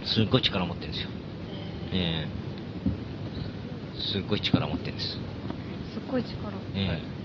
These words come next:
Speaker 1: ガイ君の
Speaker 2: はい。
Speaker 1: 二百人分ぐらいの力を持ってるんです。
Speaker 2: ガイ君で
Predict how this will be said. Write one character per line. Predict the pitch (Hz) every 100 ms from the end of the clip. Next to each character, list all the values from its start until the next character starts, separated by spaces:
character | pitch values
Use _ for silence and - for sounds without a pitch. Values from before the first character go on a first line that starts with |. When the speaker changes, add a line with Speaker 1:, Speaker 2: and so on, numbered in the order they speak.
| - -
Speaker 1:
ガ | 135 147
イ | 117
君 | - 95 87
の | 92 80 73 - -
Speaker 2:
は | 240
い。 | 214 196 - - - - - - - -
Speaker 1:
二 | 113 120
百 | 135 139 139
人 | 127
分 | 117 113
ぐ | 107
ら | 90
い |
の | 76
力 | 71 - 67
を |
持 | 67
っ | 65
て | 78
る |
ん | -
で |
す。 | - - - - - - - - -
Speaker 2:
ガ | 233
イ | 254
君 | - 208
で | 185